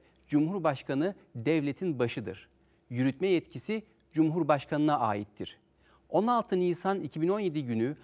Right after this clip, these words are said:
halk oylamasında kabul edilmesiyle birlikte Türkiye parlamenter sistemden başkanlık sistemine geçmiştir. Devletin yapmakla yükümlü olduğu temel hizmetlerse her biri ayrı fonksiyon icra eden bakanlıklar halinde örgütlenir.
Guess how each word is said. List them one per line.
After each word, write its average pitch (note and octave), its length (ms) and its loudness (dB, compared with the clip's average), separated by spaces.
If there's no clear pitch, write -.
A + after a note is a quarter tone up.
halk G3+ 340 0
oylamasında D#3+ 640 0
kabul D3+ 280 -2
edilmesiyle D3+ 560 -2
birlikte A2+ 600 -2
Türkiye D#3+ 580 -2
parlamenter E3 640 0
sistemden D3+ 680 -2
başkanlık E3 560 0
sistemine A2 400 -2
geçmiştir. G#2 640 -8
Devletin C#3 760 0
yapmakla D#3+ 540 0
yükümlü E3 360 -2
olduğu B2 340 -2
temel D#3+ 280 0
hizmetlerse D3+ 840 -2
her A3 340 -2
biri F3+ 200 2
ayrı D#3 280 0
fonksiyon E3+ 560 -4
icra D3+ 320 0
eden B2+ 260 0
bakanlıklar D3 560 -2
halinde C3+ 460 0
örgütlenir. A2 680 -4